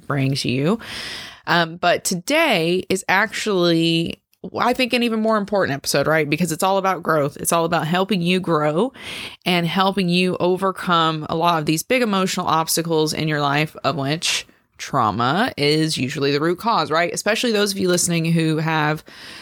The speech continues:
childhood trauma. Maybe your parent was narcissistic or emotionally immature, or you just grew up in a really chaotic environment as a kid.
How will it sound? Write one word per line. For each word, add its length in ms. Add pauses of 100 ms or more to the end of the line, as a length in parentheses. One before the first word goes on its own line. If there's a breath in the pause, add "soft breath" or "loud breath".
(140 loud breath)
childhood 420
trauma. 360
Maybe 240
your 320
parent 440
was 300
narcissistic 840
or 120
emotionally 560
immature, 800 (460 loud breath)
or 400
you 160
just 200
grew 120
up 80
in 80
a 40
really 280
chaotic 560
environment 640
as 160
a 40
kid. 440